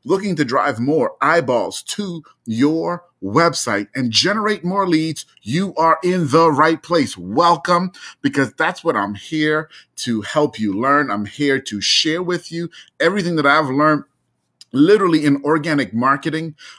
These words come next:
over the last fifteen plus years. And today, I wanna dive into something that very often gets overlooked,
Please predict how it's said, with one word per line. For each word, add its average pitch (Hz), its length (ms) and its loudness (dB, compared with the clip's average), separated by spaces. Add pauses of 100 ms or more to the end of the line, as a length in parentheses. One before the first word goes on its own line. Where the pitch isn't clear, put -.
(120)
over 131 220 0
the 120 100 0
last 139 600 0
fifteen 151 640 -2
plus 127 560 -4 (220)
years. 110 520 2 (300)
And 143 240 -2
today, 202 560 -2 (380)
I 170 40 0
wanna 220 340 -2 (1800)
dive 175 380 0
into 165 220 0
something 127 360 2
that 117 460 -2 (200)
very 160 340 0
often 151 300 2
gets 120 220 -2 (100)
overlooked, 113 760 -6